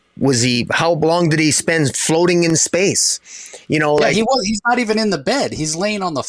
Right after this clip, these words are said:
Speaker 1: Well,
Speaker 2: floor.
Speaker 1: that's just it. And so I like, you know, so you, you gotta ask yourself, "Oh my God, this, this," you know, I mean, you talk about P T S D, you know, with that, there's that, you know, post-traumatic stress syndrome or, you know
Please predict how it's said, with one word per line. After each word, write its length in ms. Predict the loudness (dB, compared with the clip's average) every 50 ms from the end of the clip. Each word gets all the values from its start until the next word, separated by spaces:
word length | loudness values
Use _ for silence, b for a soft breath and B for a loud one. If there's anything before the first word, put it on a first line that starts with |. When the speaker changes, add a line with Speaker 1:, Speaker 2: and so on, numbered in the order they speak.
| -2
Speaker 1:
Well, 200 | 0 0 0 0
Speaker 2:
floor. 180 | -4 -8 -16 -20 _ _ -6
Speaker 1:
that's 340 | -2 -2 0 0 0 0 0
just 260 | 0 0 0 2 2
it. 220 | 2 2 0 0 -2
And 100 | -2 0
so 340 | 2 2 2 2 2 0 B B B B B B -6 -4 -2
I 120 | 0 2
like, 420 | 4 4 4 4 4 2 0 -4 -12 -8 -2
you 80 | 0 0
know, 120 | 2 2
so 200 | 2 2 2 2 0 0
you, 120 | 0 2
you 340 | 2 2 2 2 2 2 4
gotta 180 | 2 2 2
ask 200 | 2 0 0 0
yourself, 360 | 0 0 2 2 2 0 0 -2 0
"Oh 120 | 0 2
my 160 | 2 2 2
God, 360 | 0 0 0 2 2 2 2 0
this, 360 | 0 0 0 0 -2 -4 -6 -4
this," 380 | -2 0 0 0 0 -2 -4 -6 B B B B B B
you 80 | 0
know, 220 | 2 4 2 2 2
I 60 | 2
mean, 160 | 2 2 2
you 100 | 2 2
talk 260 | 2 0 0 0 0
about 320 | 0 2 2 2 0 0 -2
P 180 | -2 0 0
T 200 | 2 2 2 2
S 160 | 2 2 2
D, 60 | 2 2
you 60 | 2
know, 120 | 2 2
with 140 | 2 2 2
that, 200 | 2 2 0 0
there's 160 | 0 -2 0
that, 220 | 0 -2 -2 -2 -6 _ _ _ _
you 80 | -4 -2
know, 80 | -2 0
post-traumatic 560 | 0 0 0 0 0 0 2 2 0 0 -2
stress 460 | -2 0 0 0 0 0 -2 -2 -4 -8 _ _ _ _
syndrome 440 | -2 0 2 2 2 2 2 2 2
or, 240 | 2 2 2 2 2
you 100 | 2 2
know 260 | 2 2 0 0 -2